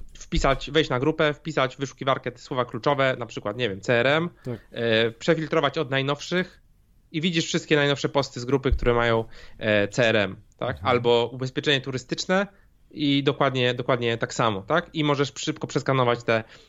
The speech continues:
Speaker 1: e, te posty i zobaczyć, czy gdzieś jesteś w stanie pomóc. Jeżeli tak, piszesz komentarz, czy,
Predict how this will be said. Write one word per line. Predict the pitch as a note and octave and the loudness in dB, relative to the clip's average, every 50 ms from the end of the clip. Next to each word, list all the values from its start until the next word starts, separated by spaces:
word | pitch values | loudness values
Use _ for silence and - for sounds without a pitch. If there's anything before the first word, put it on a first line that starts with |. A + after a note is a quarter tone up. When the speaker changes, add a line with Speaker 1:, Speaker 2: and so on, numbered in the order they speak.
| _ _ - | _ _ -4
Speaker 1:
e, | B2 A#2 A2+ A2 | -2 -2 0 0
te | - - | 0 0
posty | - D3+ C3+ - - C#3 | 0 0 0 0 0 0
i | B2 | 0
zobaczyć, | C3 B2 B2+ A#2+ - A#2 - | 0 -2 -2 -4 -4 -8 -8
czy | - A#2+ | -10 -10
gdzieś | A2+ A2+ C3 C#3+ C3 C3 - | -4 2 2 2 2 2 -2
jesteś | C3+ - C3+ B2 | -4 -4 -6 -8
w | - | -6
stanie | - B2 B2 A#2 A2 | -6 -4 -2 -2 -4
pomóc. | - - C#3 C#3 C3+ C#3 C3+ - - - _ _ - - - | 0 2 2 2 2 0 0 -2 -8 -14 _ _ -20 -10 -8
Jeżeli | B2+ A2+ B2+ C3 A#2+ | -6 -4 -2 -4 -2
tak, | - B2+ A2+ A#2 B2 B2 - - - | -2 0 0 0 0 -2 -8 -16 -10
piszesz | - A#2+ - - B2 A2+ A2 - - - | -8 -6 -2 0 0 0 0 -4 -10 -14
komentarz, | _ - A#2 A2 A2 A2 A2 - G#2 G#2 G#2+ - - | _ -6 -2 0 0 0 0 0 0 -2 -2 -4 -10
czy, | - - G#2 G2 G2 | -8 -6 -4 -4 -4